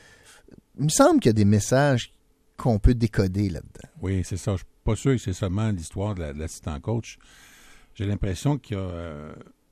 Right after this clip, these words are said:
Speaker 2: un malaise par rapport à la direction de l'équipe, par rapport à la, la perte de leur leader de l'an passé, Eric Carlson.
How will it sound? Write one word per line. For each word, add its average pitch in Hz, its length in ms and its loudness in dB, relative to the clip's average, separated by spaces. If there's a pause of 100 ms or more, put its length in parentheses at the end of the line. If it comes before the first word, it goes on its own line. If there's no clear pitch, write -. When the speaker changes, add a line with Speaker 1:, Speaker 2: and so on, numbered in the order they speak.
(680)
Speaker 2:
un 98 180 -4
malaise 95 680 -2
par 98 160 -4
rapport 101 360 -6
à 85 80 -8
la 80 140 -8
direction 98 500 -6
de 92 60 -6
l'équipe, 101 400 -6
par 92 160 -6
rapport 98 400 -4
à 90 60 -6
la, 78 240 -8
la 80 160 -10
perte - 480 -2 (560)
de 90 120 -6
leur 90 220 -4
leader 90 460 -4
de 85 80 -6
l'an 82 160 -8
passé, 82 380 -6
Eric 87 320 -4
Carlson. 131 560 -2